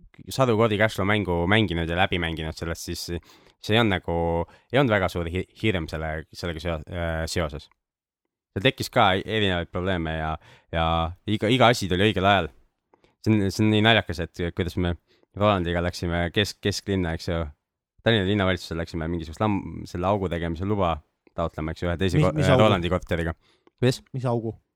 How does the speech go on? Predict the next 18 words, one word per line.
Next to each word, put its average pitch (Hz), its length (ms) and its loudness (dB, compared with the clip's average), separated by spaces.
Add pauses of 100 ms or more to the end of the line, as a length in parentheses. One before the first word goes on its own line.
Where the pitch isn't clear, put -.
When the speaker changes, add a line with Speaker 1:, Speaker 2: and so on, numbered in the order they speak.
(340)
Speaker 1:
Et - 120 -6
Rolandil 87 760 2
oli 87 180 2
üks - 120 -8
korter, 90 300 0
kuhu 87 160 0
oli 82 140 2
vaja, 85 220 4 (360)
äh, 82 320 4
seina 98 440 2
teha 85 240 2 (220)
uus 92 320 0
auk 98 360 2
nagu 80 340 -4
sellest, 80 440 -6
äh, 80 200 0
elutoast 92 440 0
kööki. 90 300 -2